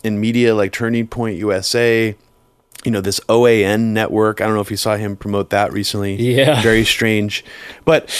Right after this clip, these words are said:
Speaker 1: they're, they always put out these narratives that are very narrow and they don't work when you actually zoom out from them. So, for example, I don't wanna beat a dead horse on this, but the idea that they were hoisting up Sweden.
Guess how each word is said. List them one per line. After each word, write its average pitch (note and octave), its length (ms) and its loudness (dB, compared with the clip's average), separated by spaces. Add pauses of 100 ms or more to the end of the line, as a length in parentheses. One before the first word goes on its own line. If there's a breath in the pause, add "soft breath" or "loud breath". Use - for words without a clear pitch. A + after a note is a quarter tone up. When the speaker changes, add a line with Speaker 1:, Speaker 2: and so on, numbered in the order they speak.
(120)
Speaker 1:
they're, E3 220 6
they D#3 120 6
always F#3+ 280 4
put E3+ 180 0
out D#3 140 4
these C3+ 200 0
narratives B2+ 540 2
that A#2+ 140 0
are A2 100 0
very C#3+ 540 2
narrow A#2 880 4
and B2 140 2
they B2 100 4
don't D3 240 4
work C3+ 420 2
when A#2+ 140 0
you A2+ 120 2
actually A#2+ 340 0
zoom A#2 340 0
out B2 200 2
from G#2+ 180 -4
them. F#2 180 -6
So, A2 160 0
for A#2 100 -2
example, A#2 580 0 (540 loud breath)
I B2 80 4
don't C#3 120 4
wanna B2+ 140 4
beat B2 320 2
a A2 80 2
dead A#2 220 4
horse C3 400 0
on G#2+ 260 -2
this, C3+ 220 2
but - 280 0
the C3 260 0
idea C3+ 360 4
that C#3 220 4
they B2+ 100 4
were B2+ 180 4
hoisting C#3 460 2
up B2 200 0
Sweden. B2+ 640 -2